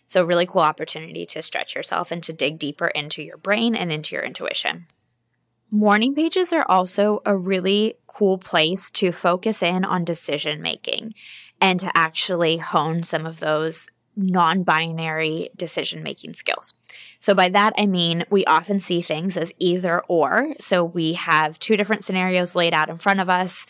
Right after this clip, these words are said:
Let's say we hate our job, so we think either I have to stay at this job that I hate or I have to quit this job and I'm terrified of that. So morning pages are a dedicated place to actually stretch your brain and think beyond your normal problem-solving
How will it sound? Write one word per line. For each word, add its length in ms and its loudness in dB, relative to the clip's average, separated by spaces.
Let's 200 4
say 160 4
we 200 -2
hate 220 4
our 100 6
job, 320 2
so 160 0
we 160 -2
think 400 -2
either 220 0
I 60 2
have 120 -8
to 80 -10
stay 220 2
at 80 0
this 100 0
job 220 2
that 80 0
I 60 0
hate 280 2
or 100 6
I 100 6
have 160 -4
to 80 -4
quit 220 -4
this 140 -2
job 280 2
and 100 -4
I'm 80 -2
terrified 440 0
of 100 -14
that. 220 2
So 200 6
morning 360 4
pages 400 2
are 140 4
a 80 2
dedicated 680 -2
place 320 -2
to 180 -2
actually 380 0
stretch 420 -2
your 100 0
brain 520 -2
and 260 -2
think 320 -2
beyond 640 -2
your 220 -2
normal 460 -4
problem-solving 1080 -2